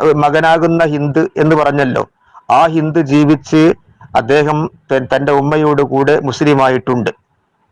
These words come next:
വാഖിയത്തുൽ ജമൽ എന്ന് പറയുന്ന യുദ്ധത്തിൽ അദ്ദേഹം അലി, അലി ബിൻ അബി താലിബിന്റെ സൈന്യത്തിലെ ഉ-, ഉൾ-, ഉൾപ്പെട്ട് അത് അവ-, അത് അവരെ അതിൽ കൊല ചെയ്യപ്പെട്ടിട്ടുമുണ്ട്.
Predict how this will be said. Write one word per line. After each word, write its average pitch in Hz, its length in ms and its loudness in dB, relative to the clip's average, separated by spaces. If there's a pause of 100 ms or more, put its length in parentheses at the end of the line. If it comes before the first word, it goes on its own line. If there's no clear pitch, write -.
(2000)
വാഖിയത്തുൽ 156 540 0
ജമൽ 151 380 -2
എന്ന് 156 160 -2
പറയുന്ന 147 320 -2
യുദ്ധത്തിൽ 147 480 -2
അദ്ദേഹം 135 500 -2 (400)
അലി, 131 240 -2
അലി 147 240 2
ബിൻ 156 140 2
അബി 147 180 0 (100)
താലിബിന്റെ 139 300 0
സൈന്യത്തിലെ 139 540 0
ഉ-, 131 200 -2
ഉൾ-, 120 320 -2
ഉൾപ്പെട്ട് 135 460 -2
അത് 131 240 0
അവ-, 117 180 2
അത് 120 220 -2
അവരെ 143 240 2
അതിൽ 131 500 2
കൊല 135 180 -2
ചെയ്യപ്പെട്ടിട്ടുമുണ്ട്. 131 1040 -2